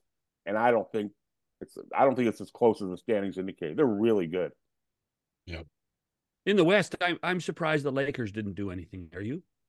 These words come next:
Speaker 1: Uh, well, I, I'm, I'm, I'm sure they tried, but they don't have anything anybody wants.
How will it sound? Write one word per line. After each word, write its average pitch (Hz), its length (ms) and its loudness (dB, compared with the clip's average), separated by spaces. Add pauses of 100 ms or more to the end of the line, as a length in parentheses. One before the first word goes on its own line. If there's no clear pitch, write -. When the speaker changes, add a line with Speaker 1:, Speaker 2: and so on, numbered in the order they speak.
(380)
Speaker 1:
Uh, 95 180 -4
well, 123 200 2
I, 131 180 0
I'm, 156 220 0 (640)
I'm, 139 100 0 (160)
I'm 139 220 6
sure 208 140 8
they 170 100 6
tried, 131 380 4
but 131 120 -2
they 175 60 2
don't 185 160 -2
have 156 140 2
anything 151 280 0
anybody 135 280 2
wants. 101 500 -4